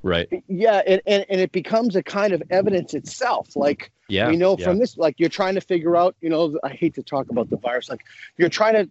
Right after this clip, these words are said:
Speaker 2: you, you're trying to figure out, oh, you know, like, look at it in medicine, oh, you know, or look at it in engineering. Like, what material should we use to
Speaker 1: Mm-hmm.
Speaker 2: build this bridge? And,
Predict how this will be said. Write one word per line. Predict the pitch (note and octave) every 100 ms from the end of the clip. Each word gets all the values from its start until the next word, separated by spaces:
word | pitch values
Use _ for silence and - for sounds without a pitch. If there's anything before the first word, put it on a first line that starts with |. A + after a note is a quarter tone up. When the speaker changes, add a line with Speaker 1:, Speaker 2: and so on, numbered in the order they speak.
| -
Speaker 2:
you, | F#3
you're | F#3 E3+
trying | E3+ A3 A3
to | G3
figure | G3 F3+
out, | F3+ F3
oh, | G3+ E3 C#3 - -
you | D#3+
know, |
like, | D3 D#3+ -
look | F3+ D3+ F#3+ G#3
at |
it | F#3+
in | F#3+ F3+
medicine, | G3+ A3 - - -
oh, |
you | D3+
know, | D#3 D#3+ -
or | C#3
look | C#3+ D#3
at | F#3+
it | F#3
in | -
engineering. | F3+ F#3+ G#3+ G3 C3 B2
Like, | A#2+ - _ _ -
what | E4+ F#4+
material | F#3 - A3+ A#3+ G3
should | - D3+ C#3
we | C#3
use | C3 C3 A#2+ - - _ _ _
to |
Speaker 1:
Mm-hmm. | A#2 G#2+
Speaker 2:
build | C3+ D#3 C#3+
this | D3 C3+
bridge? | A2+ D3+ D3 C#3 G#2+ - - - _ _ _ -
And, | E3 D#3